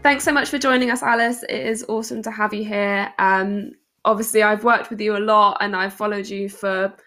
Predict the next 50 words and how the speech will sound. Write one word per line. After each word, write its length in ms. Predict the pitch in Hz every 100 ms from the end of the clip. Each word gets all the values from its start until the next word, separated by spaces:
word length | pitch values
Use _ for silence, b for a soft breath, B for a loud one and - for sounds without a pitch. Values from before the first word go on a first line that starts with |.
| b
over 260 | - 262 247
a 40 |
year 240 | 233 220 208
now, 160 | 202
and 80 | 196
I 80 | 196
love 240 | 196 196 - _ -
absolutely 460 | 208 - 214 196
everything 380 | - 202 214 196
that 100 | 190
you 120 | -
do. 220 | 190 185 180
So 180 | -
it's 160 | - -
so 200 | 208 202
great 180 | 196 -
to 60 |
have 160 | 202 190
you 100 | 185
on 140 | 190
here 320 | 196 190 190 185
to 120 | 196
chat, 440 | - 196 196 185 - B B -
um, 380 | 190 180 180 185 -
and 160 | -
kind 260 | - - 190
of 120 | 196
share 580 | - 202 185 180 185 196
what 180 | 196 190
you 140 | 202
do 280 | 196 202 202
with 100 | 190
our 140 | 196 208
listeners. 520 | 226 - 226 196 - b b b b b -
So 540 | - 226 226 226 220 -
I 80 | 220
guess, 260 | 247 247
first 340 | - 269 277 285
of 120 | 269
all, 580 | 254 180 190 247 285 -
do 80 | -
you 100 | 262
wanna 200 | 269 269
just 460 | 262 269 - - -
sort 280 | - 247 262
of 100 | 247
explain 640 | - 240 - 254 247 247 269
what 160 | 277
Origin 380 | 220 226 220 220
Africa 440 | 208 208 202 208